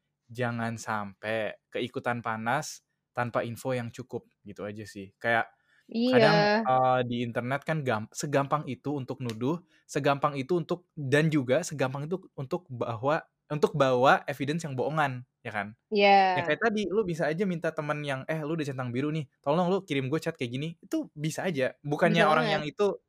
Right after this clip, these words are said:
Speaker 1: does that, right? But I'm saying itu mungkin aja. Jadi, try to make sure that before you cast judgment, before you decide that, "Oh, this person is horrible," uh,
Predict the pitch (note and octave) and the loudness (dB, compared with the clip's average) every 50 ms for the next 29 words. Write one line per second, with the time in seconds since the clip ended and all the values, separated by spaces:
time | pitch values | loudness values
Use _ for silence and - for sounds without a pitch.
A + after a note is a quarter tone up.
0 | _ _ B2+ A#2+ B2+ B2+ A#2+ B2+ B2 A#2 - G#2+ G#2 G#2+ G#2+ - B2 A#2+ B2+ C3 | _ _ 0 2 2 2 4 2 0 0 0 -2 -2 -4 -4 -2 -2 -2 0 0
1 | C3 - D#3+ D#3+ D#3 - C3 - G3 F3+ D3+ C#3 - A#2+ G#2 A2 A#2 A2 G2 G2 | 0 -2 -2 -2 -2 -6 -6 -4 -4 -4 -4 -6 -6 -6 -6 -6 -4 -6 -6 -8
2 | - _ _ A#2 B2+ E3+ F#3+ F3+ - _ _ _ _ _ _ _ _ _ _ _ | -8 _ _ 0 2 2 2 2 -6 _ _ _ _ _ _ _ _ _ _ _
3 | _ - - F3 F#3 G3+ G#3 F3+ D#3+ D#3+ D3+ - - D#3+ E3 D#3 D3 C3 B2 - | _ -4 2 2 4 4 2 0 -2 -4 -6 -4 -4 -4 -2 0 -2 -2 -2 -4
4 | _ _ _ _ B2+ C#3 D3+ D3 - - D3+ F3 F#3+ F3+ C#3 B2+ B2 A#2 - - | _ _ _ _ -2 -2 -2 -2 -4 -2 -2 -2 0 -2 -2 -4 -4 -4 -6 -6
5 | B2 B2 B2 - - A2+ G#2+ G2 - G2+ F#2+ F#2 F#2 _ _ A#2+ A2+ - - C3+ | -6 -4 -4 -4 -4 -4 -4 -4 -6 -12 -14 -14 -14 _ _ -12 -12 -10 -6 -2
6 | C#3 D3 D#3 E3 D#3+ - _ _ _ _ _ _ _ A2+ A2+ A#2 A2 A2+ - - | 2 2 2 2 0 -4 _ _ _ _ _ _ _ -10 -10 -8 -8 -8 -6 -2
7 | B2 A#2 A#2+ A#2 A2+ G2+ - - C#3+ C3+ A#2+ A2 G2+ - - _ - A#2 A#2+ - | -2 -2 -2 -2 -4 -6 -6 -8 -10 -10 -10 -10 -12 -14 -18 _ -16 -14 -14 -14
8 | - A2 C2+ D2+ F#2+ G2 F#2+ - A2+ C#3+ F3 F#3 D3 A#2 A2 A2+ A2 G#2+ G#2+ - | -14 -14 -14 -14 -14 -16 -10 -8 -6 -4 -4 -4 -4 -4 -2 -2 -2 -4 -6 -10
9 | _ _ _ _ _ _ _ - A#2+ A#2 A#2 A2+ A2+ A2+ A2+ A2+ | _ _ _ _ _ _ _ -12 -10 -10 -8 -8 -8 -8 -10 -10